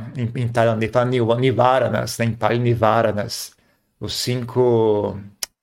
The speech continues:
como é que chama isso? Obstáculos, né? Os cinco obstáculos, os cinco Nivaranas, que perturbam a mente, né? Impede que ela, que se, que ela se concentre, né?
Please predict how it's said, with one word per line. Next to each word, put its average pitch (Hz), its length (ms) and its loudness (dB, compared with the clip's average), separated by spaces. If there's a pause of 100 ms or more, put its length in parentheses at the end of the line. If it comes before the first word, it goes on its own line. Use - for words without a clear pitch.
(100)
como 90 100 -10
é 90 40 -12
que - 80 -18
chama 101 280 -8
isso? 170 240 -6
Obstáculos, 120 680 -4
né? 135 180 -8 (680)
Os - 180 -4
cinco 135 200 0
obstáculos, - 680 -2 (100)
os 127 120 -8
cinco 123 220 -4
Nivaranas, 113 800 0 (920)
que 101 260 -6
perturbam 127 680 0
a 117 60 2
mente, 113 420 -2
né? 110 60 -2
Impede 117 500 0
que 120 100 -2
ela, 110 120 2
que - 100 -10
se, - 120 -12 (140)
que 123 100 -2
ela 117 160 2
se 120 140 -4
concentre, 120 680 -4
né? 104 160 -12